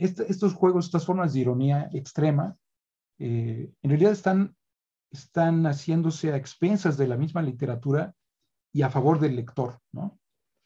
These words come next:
Volviendo entonces al lector en un cómplice de estos juegos, eh, en, en donde lo que sale ganando es la misma literatura y sus posibilidades. Creo que ese es el lugar que tiene Monterroso en esta,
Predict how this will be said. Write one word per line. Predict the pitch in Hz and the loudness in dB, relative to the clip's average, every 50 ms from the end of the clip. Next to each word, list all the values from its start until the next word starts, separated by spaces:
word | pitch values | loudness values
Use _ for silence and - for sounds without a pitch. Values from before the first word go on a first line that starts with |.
| _ _ _ | _ _ _
Volviendo | 123 120 139 143 151 143 | -4 -2 0 2 2 0
entonces | 139 147 139 139 147 | 0 0 -2 0 0
al | 139 | 0
lector | 131 120 120 139 143 139 | 0 0 0 0 0 2
en | 135 135 | 2 2
un | 139 147 143 | 2 2 2
cómplice | - 160 151 143 143 135 135 139 123 | 2 2 2 2 2 -2 -2 -2 -4
de | 123 | -4
estos | 127 - - 139 139 | -6 -8 -10 -12 -6
juegos, | - 160 156 143 151 165 - - - _ _ _ _ _ _ _ _ _ _ _ _ _ _ _ _ _ | -4 -2 -2 -2 -2 -4 -6 -10 -18 _ _ _ _ _ _ _ _ _ _ _ _ _ _ _ _ _
eh, | - 135 127 143 143 143 - _ | -8 -6 -6 -6 -6 -8 -10 _
en, | 143 143 - - | -12 -12 -10 -8
en | 135 127 | -8 -6
donde | 120 123 123 117 117 113 | -4 -2 -2 -2 -2 -2
lo | 117 113 113 | -2 -6 -8
que | - - | -10 -6
sale | - 156 156 160 147 | -2 0 2 4 4
ganando | 143 135 143 143 151 156 | 4 4 4 4 4 2
es | 147 143 | 0 0
la | 147 131 | -2 0
misma | 127 139 139 139 143 127 | 0 0 0 0 0 -2
literatura | 120 117 117 120 113 107 - - 113 107 104 110 117 | -2 -4 -4 -6 -8 -8 -8 -8 -10 -10 -10 -12 -16
y | - 147 | -18 -18
sus | - - - - | -20 -20 -20 -14
posibilidades. | - 113 113 - 113 110 110 107 107 107 104 - - - _ _ _ _ _ _ _ _ _ _ _ | -14 -12 -10 -10 -10 -8 -10 -10 -12 -14 -16 -20 -20 -20 _ _ _ _ _ _ _ _ _ _ _
Creo | - 165 170 | -2 -2 0
que | 170 180 | 0 0
ese | - 160 | -2 -2
es | 151 143 - - - - _ _ - _ _ _ | -2 -4 -6 -10 -16 -20 _ _ -20 _ _ _
el | - 120 | -2 0
lugar | 120 123 131 131 | 2 2 2 2
que | 135 139 139 | 2 0 -2
tiene | - 135 131 | -2 0 0
Monterroso | 131 120 113 110 113 110 117 113 - - | 0 0 -2 -2 -2 -4 -4 -6 -4 -6
en | 110 107 | -6 -8
esta, | 110 - - 120 117 113 - - | -8 -10 -10 -10 -10 -10 -10 -14